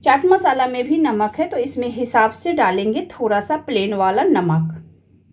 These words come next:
आप इसमें काला नमक, यदि आपके पास चाट मसाला नहीं है तो आप इसमें काला नमक भी डाल सकते हैं, चाहे तो थोड़ा सा अमचूर पाउडर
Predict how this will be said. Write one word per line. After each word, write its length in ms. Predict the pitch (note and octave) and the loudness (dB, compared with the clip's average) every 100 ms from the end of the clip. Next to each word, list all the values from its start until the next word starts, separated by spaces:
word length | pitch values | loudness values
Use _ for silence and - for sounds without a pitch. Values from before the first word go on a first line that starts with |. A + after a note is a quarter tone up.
| _ _ _ _ _ - - - _ _ - - - - - - | _ _ _ _ _ -20 -20 -20 _ _ -20 -20 -20 -14 -6 0
आप 160 | B3+ C4+ | 0 0
इसमें 280 | D4+ C#4+ D#4+ | -4 -2 -2
काला 300 | - A3 B3 | 2 2 2
नमक, 320 | C#4 B3+ C4+ | 0 -2 -2
यदि 180 | A#3 A#3+ | -2 0
आपके 260 | B3 B3 E4 | 0 0 -6
पास 220 | C#4+ C#4 | -4 -4
चाट 260 | - A3+ B3 | -2 -2 0
मसाला 420 | B3+ B3+ C4+ B3+ | -4 -2 0 2
नहीं 300 | B3+ A3 A3 | 0 -2 -2
है 120 | A3+ D4 | -2 -2
तो 80 | D#4 | -2
आप 160 | A#3 A#3 | 0 -2
इसमें 300 | A#3 A#3+ A#3+ | -6 -6 -4
काला 280 | A3 G#3 A3+ | -2 0 -2
नमक 300 | A#3 A#3 C#4 | -2 -4 -2
भी 160 | C#4 | 0
डाल 220 | C4+ G#3 G#3 | 2 2 0
सकते 320 | A3 - A3+ | -4 -4 -2
हैं, 200 | D4+ - | -2 0
चाहे 260 | B3+ G#3 | -2 -2
तो 140 | F#3+ C4+ | -4 -8
थोड़ा 260 | - A3+ G3 | -4 -2 -2
सा 160 | G#3 | -4
अमचूर 480 | C#4 A#3 A3 A3+ A3+ | -2 -2 -2 0 -2
पाउडर 400 | A#3 G#3+ G3+ D#4 | 0 0 2 0